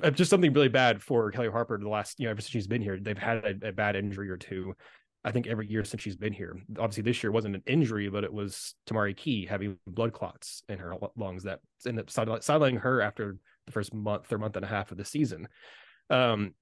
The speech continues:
but I think to answer, that was a long-winded way of getting to your, your question. They have been surpassed, and I, I, but I think there's hope now, thanks to the last couple of years, that the, you know, the, the rebuilding efforts are, are, I guess,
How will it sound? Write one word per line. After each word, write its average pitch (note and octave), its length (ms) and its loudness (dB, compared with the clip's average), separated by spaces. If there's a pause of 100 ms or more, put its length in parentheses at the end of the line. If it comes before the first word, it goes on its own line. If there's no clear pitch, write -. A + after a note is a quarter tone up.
(200)
but C#3+ 100 4
I C#3 80 6
think C#3+ 260 0
to C#3+ 100 2
answer, C3 460 2
that A#2+ 100 -2
was A2 80 -2
a G#2 40 -4
long-winded A2 360 0
way G#2+ 140 0
of G2+ 60 -4
getting G2+ 160 -4
to G2+ 180 -4
your, F2+ 120 -4
your G#2 200 -6
question. A2+ 460 2 (960)
They E3 240 4
have D#3+ 200 2
been E3+ 140 6
surpassed, F3 500 4
and D3 120 -2
I, C#3 100 2 (220)
I, C#3+ 160 -4
but D3 180 4
I C3+ 60 6
think E3+ 240 0
there's C#3 180 2
hope C3 340 0
now, G#2+ 560 -2 (360)
thanks A#2+ 260 2
to - 80 2
the A#2 80 6
last A2 240 4
couple A2+ 240 0
of G#2 60 -4
years, F#2+ 240 -8
that G2+ 280 -2 (460)
the, C#3+ 560 -10
you C#3+ 140 2
know, A#2 80 0 (200)
the, A#2 380 0
the B2+ 180 -4
rebuilding A#2+ 640 0
efforts G#2 500 -4
are, G2+ 240 -2 (180)
are, G2+ 320 0 (1080)
I - 40 0
guess, A#2 260 -2